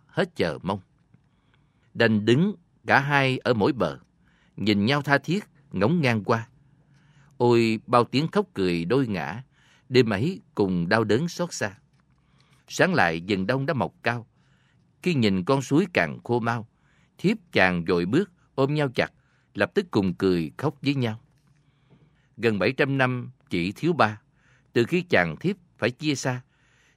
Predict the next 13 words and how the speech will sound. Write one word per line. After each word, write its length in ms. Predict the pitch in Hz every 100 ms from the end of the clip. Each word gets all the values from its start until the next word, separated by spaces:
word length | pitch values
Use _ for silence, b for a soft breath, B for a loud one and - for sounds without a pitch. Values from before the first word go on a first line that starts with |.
| _ -
tim 180 | 143 131
yêu 260 | 143 135
tan 280 | 123 127 123
nát 180 | 127 190
sầu 280 | - 90 80
ly 160 | 113
biệt, 200 | 127 87 69 b b b b
dằn 280 | 104 113 101
vặt 160 | 95 98 -
tưởng 200 | 98 156
chừng 320 | - 85 69 - _
trọn 280 | 95 78 58 -
kiếp 140 | -